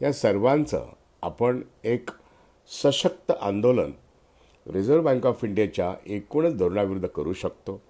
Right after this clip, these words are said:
ठेवीदारांना पैसे कसे मिळतील हाच खरा अग्रक्रमाचा प्रश्न आहे. आणि आत्ता जर आरबीआय असं म्हणत असेल की आम्ही पाच लाख देतो, तर ते कसे मिळवायचे याकरता एक योजना आखायला लागेल.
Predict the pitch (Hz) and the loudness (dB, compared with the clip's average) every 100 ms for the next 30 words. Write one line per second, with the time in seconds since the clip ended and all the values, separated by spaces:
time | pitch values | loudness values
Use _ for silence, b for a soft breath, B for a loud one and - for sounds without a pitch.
0 | _ _ _ _ b b b b b _ | _ _ _ _ b b b b b _
1 | _ 120 123 165 190 196 196 170 139 156 | _ 2 4 4 4 2 0 0 0 0
2 | 143 139 117 104 110 92 85 123 139 - | 0 2 2 0 -2 -4 -4 -4 -4 -4
3 | 107 - - 92 95 110 104 - - 90 | -4 -4 -6 -6 0 2 2 -2 -6 -4
4 | 87 82 - 73 - 104 90 90 90 - | -4 -6 -8 -10 -6 -4 -4 -6 -10 -14
5 | b b b b b b b b _ - | b b b b b b b b _ -2
6 | 143 - 214 - 180 190 180 - 104 104 | 0 2 0 2 2 2 0 0 -2 0
7 | 123 120 107 101 90 95 78 - 82 95 | 4 4 2 -2 -4 -4 -6 -6 -6 -6
8 | - _ _ _ _ 135 117 107 110 90 | -14 _ _ _ _ -4 -2 -2 -2 -4
9 | - 87 73 73 69 95 120 - b b | -4 -6 -6 -8 -6 -6 -6 -14 b b
10 | b b 170 175 - - 131 127 - 190 | b b -4 -2 -4 2 2 4 4 6
11 | 143 113 113 107 127 110 95 - 92 104 | 6 4 4 2 2 2 2 0 -2 -2
12 | 87 85 82 101 110 90 - 98 87 82 | 0 -2 -2 -2 -2 -2 -4 -4 -4 -4
13 | 120 | -4